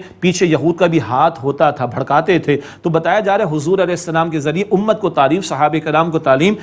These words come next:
کہ یہ کفار کی تیزی، کفر میں تیزی دکھانا یہ آپ کو غمگین نہ کرے۔ انہم لن یضروا اللہ شیئا، یقیناً وہ اللہ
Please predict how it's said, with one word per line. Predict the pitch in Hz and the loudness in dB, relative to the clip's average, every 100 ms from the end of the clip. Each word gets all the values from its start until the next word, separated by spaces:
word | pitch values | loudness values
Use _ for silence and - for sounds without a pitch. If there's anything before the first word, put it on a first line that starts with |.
| - - | -12 -2
کہ | 175 | 2
یہ | 226 | 4
کفار | 220 - 185 214 208 | 2 0 2 0 0
کی | 220 | 0
تیزی، | 180 170 208 185 | 2 2 2 -2
کفر | - 170 185 | -2 -2 -2
میں | 190 | -2
تیزی | 185 160 170 | 0 0 0
دکھانا | 156 147 139 185 247 - - | -2 -4 -2 0 -2 -4 -4
یہ | 180 | -2
آپ | 175 185 | 0 -2
کو | 269 | 0
غمگین | 165 143 143 190 139 | 0 0 0 0 0
نہ | |
کرے۔ | 117 147 185 - - - - | -2 0 0 -2 -12 -8 -2
انہم | 254 226 202 202 | 0 2 2 2
لن | 196 | 2
یضروا | 180 180 196 180 | 2 2 2 2
اللہ | 156 170 151 | 2 0 0
شیئا، | 139 - 165 147 165 233 - - | -4 0 0 2 0 0 -4 -6
یقیناً | 151 170 165 220 254 | -2 0 2 0 2
وہ | 233 | 0
اللہ | 170 185 | 2 2